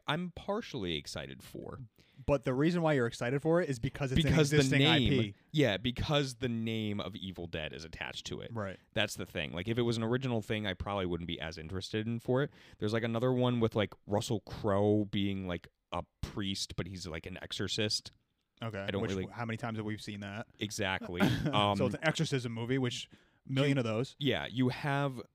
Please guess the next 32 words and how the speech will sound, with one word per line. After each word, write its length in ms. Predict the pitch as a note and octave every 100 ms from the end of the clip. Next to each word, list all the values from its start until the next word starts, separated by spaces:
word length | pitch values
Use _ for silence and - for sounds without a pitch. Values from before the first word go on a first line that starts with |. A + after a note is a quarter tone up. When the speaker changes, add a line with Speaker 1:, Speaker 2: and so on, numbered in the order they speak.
| _ _ _ -
Speaker 1:
a 120 | C3+
horror 520 | A#2 - F3+ A3 G#3
movie 600 | G3+ F#3+ G3 F#3+ F#3 F3 -
about 880 | C3 B2 B2 B2 B2+ B2+ B2+ - - - _ _ _ - A2+
Dorothy 800 | A2 A2+ D3+ F3+ - G#3+ B3 D4 - _ _ _ _ -
from 180 | C#3+
The 60 | C3
Wizard 320 | B2 C3 B2+
of 100 | A2
Oz, 500 | G2 A2+ F#3 G#3+ - _ _ _ _ _ _ _ _
but 140 | - C3
they 120 | D3
named 480 | C3+ C#3 E3+ G3+ F#3+
it 220 | F#3+ - _ - -
her 160 | - B2
last 500 | G#2+ G#2 A2+ C#3+ -
name, 240 | E3+ F3+
which 140 | E3+ B2
I 60 |
don't 120 | B2 D#3+
remember. 300 | C3+ B2+ A#2
It's, 100 | F#2+
like, 180 | G2+ -
it's 180 | A2 A#2
something 280 | C#3+ E3 F3+
with 120 | C3+
a 40 |
G. 300 | G2 - G#2 E2+
It's, 120 | -
like, 200 | F#2 G#2+
Gerwin, 680 | A2 G#2 B2 C3+ B2+ A#2 A2
Ga-, 260 | F2+ F#2